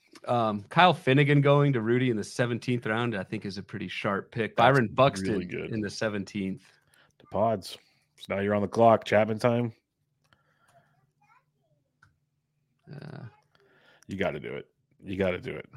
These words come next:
Speaker 1: No, not yet.
Speaker 2: Oh, boy. We are gonna dance. We're dancing at third base. So then where are we going?
Speaker 1: No one else is taking Matt Chapman.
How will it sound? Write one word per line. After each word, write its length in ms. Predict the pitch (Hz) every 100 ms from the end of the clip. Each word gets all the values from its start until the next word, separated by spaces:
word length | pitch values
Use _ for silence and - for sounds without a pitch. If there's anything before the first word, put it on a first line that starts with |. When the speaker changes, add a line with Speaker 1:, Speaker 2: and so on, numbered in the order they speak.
| -
Speaker 1:
No, 220 | 101 92
not 200 | 92 101
yet. 180 | 87 73 _ _ _ _ _ _ - - - - - -
Speaker 2:
Oh, 300 | - 147 190
boy. 440 | 147 127 127 104
We 140 | 90 127
are 60 |
gonna 200 | 120 98 - - -
dance. 400 | 123 165 110 131
We're 100 | 123
dancing 480 | 131 165 208 -
at 120 | 110 -
third 200 | 104 95
base. 220 | 101 -
So 60 |
then 100 | 110
where 80 | 120
are 20 | 120
we 60 |
going? 340 | 117 165 110 92 _ _ _ _ _ _ _ _ -
Speaker 1:
No 100 | 226
one 100 | 113
else 220 | 101 -
is 80 | 90
taking 340 | 104 98 92
Matt 220 | 92 98
Chapman. 480 | - 92 101 104 117